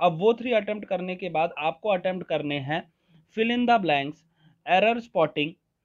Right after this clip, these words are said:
स्पेलिंग करेक्शन, और सबसे लास्ट में आपको अटेम्प्ट करना है क्लोज टेस्ट।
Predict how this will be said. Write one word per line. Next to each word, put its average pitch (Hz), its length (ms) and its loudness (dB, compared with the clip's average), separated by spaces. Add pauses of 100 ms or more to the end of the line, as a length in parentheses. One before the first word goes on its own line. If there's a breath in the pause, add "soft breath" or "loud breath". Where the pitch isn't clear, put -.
(680)
स्पेलिंग 226 420 0
करेक्शन, 160 500 0 (120)
और 170 140 0
सबसे 202 340 -6
लास्ट 180 320 2
में 185 120 -4
आपको 165 220 -2
अटेम्प्ट 170 340 -4
करना 165 240 -2
है 202 160 -2
क्लोज 165 360 -4
टेस्ट। 127 240 -4